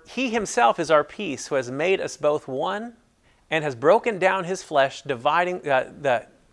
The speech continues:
uh, broken down in his flesh the dividing wall of hostility by abolishing the law of the commandments expressed in ordinances, that he might create in himself one new man in place of the two,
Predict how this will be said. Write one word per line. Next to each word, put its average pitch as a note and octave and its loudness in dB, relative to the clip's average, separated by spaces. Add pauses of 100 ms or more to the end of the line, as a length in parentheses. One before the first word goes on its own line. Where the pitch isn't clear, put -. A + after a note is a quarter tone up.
uh, C3 -4
broken F#3 2
down D#3+ 4
in G3+ 2
his F#3 -4
flesh D3+ 2
the C#3+ -6
dividing C#3+ 2
wall C#3 0
of C#3 -4
hostility B2+ -4 (380)
by - 4
abolishing D3 2
the A#2 -2
law A#2 6
of A2 -2
the A#2 -8
commandments G#2+ -10 (260)
expressed - -6
in A#2+ -8
ordinances, A2+ -8 (240)
that E3 -2
he F#3 -4
might A3 2
create G3+ 0
in G3+ -6
himself D3+ -2
one E3 0
new A3 -2
man B2 -2
in C3+ -8
place B2 -4
of C#3 -12
the C#3 -6
two, - -10